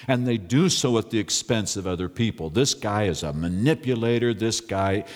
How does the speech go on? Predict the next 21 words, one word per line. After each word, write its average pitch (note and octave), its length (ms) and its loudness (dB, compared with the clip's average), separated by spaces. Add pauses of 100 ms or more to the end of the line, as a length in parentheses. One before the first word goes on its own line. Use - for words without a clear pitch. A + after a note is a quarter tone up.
(220)
is G2 220 0
a, E2+ 220 0
is, F2+ 180 -2
he's F#2+ 460 -6
just - 300 -2
a D#2+ 60 -10
bad D#2+ 420 -4
man. D2 280 -6 (1600)
And C#3+ 200 2
Jesus D#3 600 4
walks G#2 560 2 (140)
right B2 340 2 (100)
into D#3 720 0 (360)
his C#3 180 2
tax - 440 -4
collecting E2 760 -6 (160)
office. - 500 -12 (1300)
And E3 180 2
what F#3+ 160 -2
strikes - 760 0
me D#2+ 360 -4